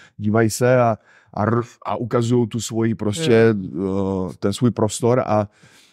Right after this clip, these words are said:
Speaker 1: a jenom čekají na to brnknutí prostě, jo? Tak, OK, jdem ven. A jo, a to se mně, to se mně líbilo nejvíc, tyjo, když jsem mohl říct, tak pojďme ven.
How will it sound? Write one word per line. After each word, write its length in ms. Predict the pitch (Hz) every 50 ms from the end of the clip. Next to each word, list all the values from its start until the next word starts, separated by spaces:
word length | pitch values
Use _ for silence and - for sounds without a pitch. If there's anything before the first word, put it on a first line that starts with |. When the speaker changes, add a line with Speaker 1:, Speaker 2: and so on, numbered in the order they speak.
| _ _ _ _ _ _ _ _ _
Speaker 1:
a 240 | - 104 101 98 104
jenom 340 | 107 113 117 123 117 117 110
čekají 280 | - - 117 - 113 110
na 80 | 110
to 120 | 104 123 107
brnknutí 560 | 107 113 113 110 101 113 110 104 - - - -
prostě, 320 | - 87 92 127 - 98 90
jo? 180 | 95 117 139
Tak, 180 | - - 104 - _ - - - - - - - - - - _
OK, 180 | - 104 - -
jdem 300 | 95 95 95 101 101 101
ven. 320 | 98 95 90 85 87 90 _ - -
A 60 | -
jo, 100 | 101 113
a 120 | 123 123 117
to 140 | 101 123 110
se 120 | - 127
mně, 200 | 127 123 123 117 117 - - _
to 100 | - 101
se 140 | - - 110
mně 100 | 110 110
líbilo 300 | 113 113 110 120 120 117
nejvíc, 560 | 113 117 135 143 143 139 95 76 - - -
tyjo, 180 | - 98 82 71
když 260 | 64 69 80 85 -
jsem 140 | - 95 92
mohl 240 | 90 101 101 98
říct, 160 | 95 90 78 -
tak 160 | - 98 -
pojďme 240 | - 107 104 104 92
ven. 200 | 85 78 65